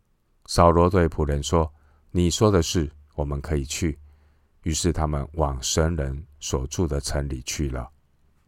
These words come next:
经文六到十节，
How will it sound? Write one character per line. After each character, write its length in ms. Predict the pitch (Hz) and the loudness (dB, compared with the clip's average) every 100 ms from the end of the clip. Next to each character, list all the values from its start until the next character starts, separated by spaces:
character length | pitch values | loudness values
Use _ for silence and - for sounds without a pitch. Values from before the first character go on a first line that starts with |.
| _ _ _ _ _ _ _ _ _ _ _ _ _ _ _ _ _ _ _ - | _ _ _ _ _ _ _ _ _ _ _ _ _ _ _ _ _ _ _ 2
经 180 | 165 156 | 4 6
文 320 | 92 85 90 - _ | 4 2 -2 -12 _
六 180 | 135 131 | 2 4
到 180 | 120 104 | 6 2
十 200 | - 80 | 2 -2
节， 340 | 82 71 | -2 -4